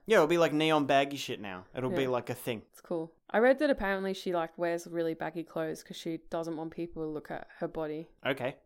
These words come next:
Speaker 2: Which is fair enough.
Speaker 1: That's what I did when I was a child.
Speaker 2: Yeah. 'Cause she's only seventeen.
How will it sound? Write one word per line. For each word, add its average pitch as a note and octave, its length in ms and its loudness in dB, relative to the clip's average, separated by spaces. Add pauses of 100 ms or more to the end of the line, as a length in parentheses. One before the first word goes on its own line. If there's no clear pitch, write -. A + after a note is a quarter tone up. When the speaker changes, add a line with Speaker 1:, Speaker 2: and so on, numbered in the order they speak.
(140)
Speaker 2:
Which - 140 -20
is - 140 -16
fair D#3 180 -6
enough. D#3+ 200 -10 (240)
Speaker 1:
That's - 220 -18
what A#2 120 -2
I C3+ 160 4
did B2 180 -4
when A2+ 80 -4
I B2 120 -4
was C3+ 120 -8
a G#2 60 -14
child. C3 440 -4 (160)
Speaker 2:
Yeah. F#3 200 -4 (600)
'Cause A#3 140 0
she's C4 160 2
only D#4+ 160 6
seventeen. E3+ 560 -4